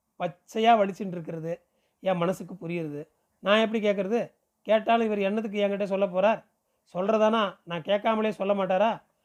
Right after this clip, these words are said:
அதை மறக்கிறதுக்காக இவர் என்னோட கொஞ்சம் பேசிட்டு போகலாம்னு வந்தாருன்னா நான் என்னத்துக்கு அதை ஞாபகப்படுத்தி இவரை கஷ்டப்படுத்தணும்? ஆனா எனக்கு தாங்க முடியலையே இவர் இப்படி இருக்கிறது. இவர் இப்படி இருந்து நான் பார்த்ததே இல்லையே. ஒருவேளை இவருக்கு உடம்பு நன்னா இல்லையோ?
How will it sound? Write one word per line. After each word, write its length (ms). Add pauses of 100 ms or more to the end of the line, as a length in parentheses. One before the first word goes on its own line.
(120)
அதை 260
மறக்கிறதுக்காக 880 (100)
இவர் 160
என்னோட 300
கொஞ்சம் 240
பேசிட்டு 400
போகலாம்னு 380
வந்தாருன்னா 480 (380)
நான் 220
என்னத்துக்கு 340
அதை 120
ஞாபகப்படுத்தி 560
இவரை 240
கஷ்டப்படுத்தணும்? 580 (420)
ஆனா 260
எனக்கு 360
தாங்க 240
முடியலையே 460 (400)
இவர் 180
இப்படி 200
இருக்கிறது. 540 (280)
இவர் 180
இப்படி 220
இருந்து 200
நான் 180
பார்த்ததே 460
இல்லையே. 320 (300)
ஒருவேளை 400
இவருக்கு 260
உடம்பு 240
நன்னா 200
இல்லையோ? 360